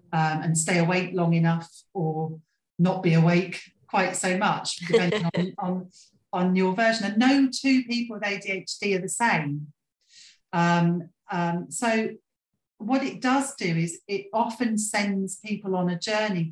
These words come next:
Speaker 1: to research A D H D. And once we're self-aware, it's, it's like everything becomes more clear.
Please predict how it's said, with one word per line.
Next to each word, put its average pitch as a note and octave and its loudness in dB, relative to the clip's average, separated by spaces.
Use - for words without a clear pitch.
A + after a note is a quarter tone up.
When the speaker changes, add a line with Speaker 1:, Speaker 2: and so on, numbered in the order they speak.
Speaker 1:
to F3+ -4
research - -2
A F3+ 0
D E3+ -4
H D#3+ -6
D. D3 -6
And G#3+ 2
once C4+ 0
we're C#4+ 0
self-aware, A#3 0
it's, - -4
it's - -2
like - 0
everything A#3 0
becomes A#3 2
more G#3+ 0
clear. G3 2